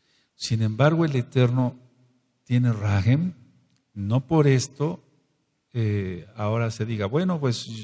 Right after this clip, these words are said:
Elohim, Dios los perdonó y entonces no hay ningún problema. No, cuidado, mucho cuidado, porque estamos viendo cosas catastróficas entre gente que se casa con la pariente cercana. No descubrirás su desnudez. Es tu padre,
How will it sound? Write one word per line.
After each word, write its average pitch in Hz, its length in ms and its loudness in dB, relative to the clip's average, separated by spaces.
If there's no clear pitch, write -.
Elohim, 113 800 -2
Dios 127 240 -2
los 113 120 -4
perdonó 131 460 -2
y 165 60 -4
entonces 123 260 -4
no 123 80 0
hay 117 80 0
ningún 117 240 -4
problema. 107 480 -2
No, 104 300 -2
cuidado, 92 520 2
mucho 123 300 -2
cuidado, 104 500 0
porque 98 580 -4
estamos 120 420 -4
viendo 120 260 0
cosas 113 320 -2
catastróficas 107 840 -4
entre 98 240 -6
gente 117 260 -2
que 98 80 -4
se 98 160 -6
casa 104 500 -4
con 104 160 -2
la 101 120 -2
pariente 107 380 -4
cercana. 101 720 -2
No 156 320 2
descubrirás 110 800 -2
su - 380 -6
desnudez. 92 720 -4
Es 113 480 0
tu 117 120 -8
padre, 95 480 -2